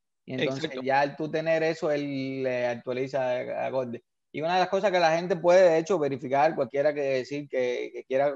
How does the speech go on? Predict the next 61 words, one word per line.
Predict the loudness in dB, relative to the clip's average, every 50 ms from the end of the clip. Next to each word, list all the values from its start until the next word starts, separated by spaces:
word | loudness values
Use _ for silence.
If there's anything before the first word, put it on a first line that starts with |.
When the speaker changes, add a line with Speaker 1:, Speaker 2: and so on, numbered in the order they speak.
| -4 -10
Speaker 1:
ir | -12 -12 -12 -10 -6
probando, | -4 -2 -2 -2 -2 -4 -6 -6 -8 -8 _ _ _ _ _
uno | _ -6 -4 -2 2
puede | 2 2
hacer | 4 4 4 2 2 0
ping | 2 2 2 2 2 -2 -6 -10 -16 _ _
a | -4 -4 -2
Google, | 2 4 4 4 4 4 2 0 -4 -6 -6
ping | 0 2 4 4 4 2
a | -2
no | -4 -4
sé | -4 -6
qué | -6
más, | -4 -2 -4
y | -2 0
te | 2 4
va | 4 6
a | 6
devolver | 4 4 2 0 0 0 0
el | 0 0
I | -2 -4
P | -2 0 0 0 2 0
y | 0
te | 0 2
va | 2 2 4
a |
devolver... | 4 2 2 2 0 0 0 0 0 -4 -8 _ _ _ _ _
Es | -10 -10 -8 -6
decir, | -4 -6 -6 -4
por | -2 -2 -2 0
dónde, | 0 -2 -4 -2 -2 0 0 0 0 0 -2
es | -4 -6
decir, | -6 -6 -4 -4 -6 -6
si | -6 -8 -8 -6
te | -4 -4 -2 -2 0 0 0 0 0 2
Speaker 2:
Pero | 4 4
no | 4 4
siempre | 4 4 2 2 4 6
va | 6
a | 6
ser | 6 4 4
el | 4 4
mismo | 2 0 -4 -4 -4 -4 -4
y | -2
no | 0 0
va | 0
a | 0
ser | -2 -4
el | -4
mismo | -2 -4 -4 0
para | 0 0 0
cada | 2 4 4 4 4
persona, | 2 -2 -2 -4 -6 -6 -6 -4
porque | -4 -6 -4 0 0
va | 0
a | 0
ser | 0 -2 -4 -4 0 0
el | 0 0 0
que | 0 0
resolvió | 0 0 -2 -4 -6 -6 -4 -4 -2 -2 -2 -4
su, | -4 -6 -6 -4 -4 -4 -6 -8 -8 -12 -16